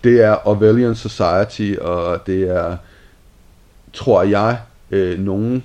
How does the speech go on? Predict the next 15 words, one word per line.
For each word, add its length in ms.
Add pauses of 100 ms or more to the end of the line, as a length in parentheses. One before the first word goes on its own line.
(100)
menneskers 760
våde 220
drøm 280 (260)
at 80
få 200
det 140
her, 180 (260)
øh, 300
i 80
hele 300
den 160
vestlige 360
verden. 460
Og, 300
øh, 140